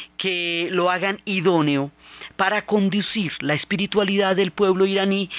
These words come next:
por lo menos hasta que aparezca el famoso Mesías. O sea, da una solución temporal que es lo suficientemente práctica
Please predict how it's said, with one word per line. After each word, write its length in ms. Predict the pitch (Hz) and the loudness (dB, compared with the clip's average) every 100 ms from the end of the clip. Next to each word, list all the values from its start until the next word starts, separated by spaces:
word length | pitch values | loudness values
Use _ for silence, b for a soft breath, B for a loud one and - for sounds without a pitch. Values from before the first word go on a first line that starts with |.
| B - | B -2
por 160 | 185 | 0
lo 80 | 185 | 2
menos 260 | 190 202 196 | 2 0 -2
hasta 220 | 202 208 | -2 -2
que 140 | 220 | 0
aparezca 560 | 214 220 208 196 - 202 | 0 2 0 -2 -2 -2
el 180 | 165 131 | -2 0
famoso 460 | 135 139 131 151 | 0 0 0 -2
Mesías. 400 | 139 - - - - B B B | -2 -2 -6 -6 -12 B B B
O 100 | - | -4
sea, 240 | 165 196 170 | 0 0 0
da 200 | 156 208 | 0 0
una 240 | 226 240 | 2 0
solución 480 | - 175 156 185 185 | 0 0 2 2 0
temporal 580 | 208 190 170 160 156 151 B B B - | 0 0 2 2 0 -4 B B B -4
que 140 | 220 | -2
es 60 | 226 | 2
lo 100 | 247 | 0
suficientemente 680 | 226 180 214 214 233 233 247 | 0 -2 -2 0 0 0 0
práctica 720 | 262 254 240 - 233 240 262 | 2 0 0 -2 -2 -2 -4